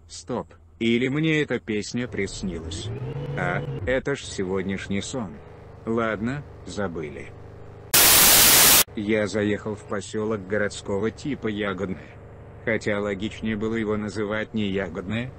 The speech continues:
а Зоофилино. Помню просто, как бабушка рассказывала,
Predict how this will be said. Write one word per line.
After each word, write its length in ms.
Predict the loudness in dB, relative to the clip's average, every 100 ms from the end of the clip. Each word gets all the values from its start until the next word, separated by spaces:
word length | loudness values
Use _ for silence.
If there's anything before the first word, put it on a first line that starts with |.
| -10
а 140 | -4 -2
Зоофилино. 720 | 0 -2 -2 -4 -6 -10 -14 -16 -16 -18 -2
Помню 340 | 0 0 -2
просто, 520 | -2 0 -2 -2 -4 -2
как 260 | 0 -2
бабушка 580 | -2 -2 -2 -4 -4 -4
рассказывала, 760 | -4 -4 -6 -6 -6 -8 -8